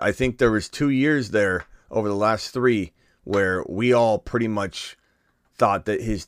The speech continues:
time was done. And now he plays another full season, and we're still okay with him for another season after that. All I'm saying is remember back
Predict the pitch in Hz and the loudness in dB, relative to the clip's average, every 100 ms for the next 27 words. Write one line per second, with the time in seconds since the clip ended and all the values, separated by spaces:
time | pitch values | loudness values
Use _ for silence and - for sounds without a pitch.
0 | - - 110 101 87 78 110 107 82 - | -8 -2 -2 -2 -6 -2 0 0 -4 -12
1 | 85 87 95 107 110 98 107 101 92 90 | -10 -6 -4 -4 -4 -4 -2 -2 -2 -4
2 | 95 98 85 - 107 95 107 104 101 87 | -2 -4 -4 -4 -2 -2 -4 -4 -6 -8
3 | 82 82 - 107 110 117 120 123 131 127 | -10 -12 -6 -2 0 0 2 2 2 0
4 | 95 110 120 123 120 98 85 87 98 113 | -4 -4 -4 -6 -4 -6 -6 -6 -4 -4
5 | 127 - 143 139 127 123 123 127 135 - | -4 -4 -6 -2 -4 -2 0 2 0 -4
6 | - - _ - 113 135 127 131 113 101 | -20 -20 _ -4 -2 -2 -4 -4 -4 -6
7 | 90 90 110 127 120 95 117 101 - | -6 -6 -2 0 0 0 0 0 -6